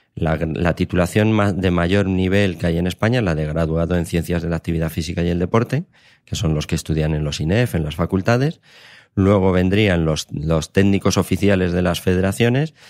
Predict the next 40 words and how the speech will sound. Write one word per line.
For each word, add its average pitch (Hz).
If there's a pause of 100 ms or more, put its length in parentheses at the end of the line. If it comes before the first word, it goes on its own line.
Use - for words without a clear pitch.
(240)
y, 123 (440)
además, 90
los 104
graduados 110
tienen 98
la 101
opción 113
de 98
hacer... 85
Eh, -
eh, 76 (760)
formación 95
específica 101
post-, - (240)
doc-, 85
postgradual, 92 (360)
y 92
donde, 82
pues, -
que, 80
eh, 76 (300)
cursos 87
de 85
entrenador 82
personal, 117
cursos 85
como 78
el 73
que 85
yo 82
os 78
hago 80
de 80
curso 82
de 78
experto 80
en 80
mujer 80
y 92
deporte, 117